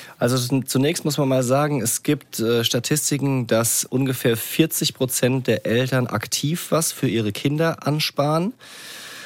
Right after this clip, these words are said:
was ich eigentlich schon relativ viel finde, weil man möchte ja auch für sich was ansparen und dann für die Kinder nochmal. Und wenn man weiß, wie teuer Kinder sind,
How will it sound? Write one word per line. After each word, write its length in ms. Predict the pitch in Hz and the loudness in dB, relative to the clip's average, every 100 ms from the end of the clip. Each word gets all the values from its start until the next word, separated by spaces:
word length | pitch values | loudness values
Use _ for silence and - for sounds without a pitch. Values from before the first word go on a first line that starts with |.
| - - - _ | -18 -20 -20 _
was 640 | 98 107 123 135 - - - _ - | 0 2 4 4 2 0 -6 _ -4
ich 220 | 131 - | -4 2
eigentlich 320 | 131 160 151 | 2 4 2
schon 160 | - 139 | 2 2
relativ 480 | 135 135 131 123 | 4 2 0 -4
viel 400 | - - 143 156 | -4 -4 -2 -2
finde, 560 | 185 - 175 185 196 185 | -2 2 2 4 2 4
weil 220 | 117 117 | 4 4
man 160 | 120 123 | 2 2
möchte 200 | 135 - | 2 4
ja 100 | 117 | 4
auch 140 | 120 | 4
für 200 | - 120 | 2 0
sich 400 | 104 107 123 - | 2 2 2 2
was 180 | 156 151 | 2 2
ansparen 640 | 139 151 - - 143 156 | 0 0 0 2 2 2
und 160 | 151 113 | 0 0
dann 220 | 117 120 | 2 0
für 360 | 110 - 135 143 | -4 -4 0 0
die 140 | 131 | 0
Kinder 460 | 123 - 151 165 156 | -4 -2 0 2 2
nochmal. 560 | 147 139 135 135 147 | 0 -2 0 2 2
Und 160 | 131 110 | 0 0
wenn 80 | 113 | 0
man 120 | 113 | 2
weiß, 340 | 107 127 135 | 2 2 0
wie 40 | - | -4
teuer 320 | - 123 117 | 0 2 2
Kinder 340 | 117 135 127 | 0 0 2
sind, 360 | 110 120 151 180 | 2 4 2 0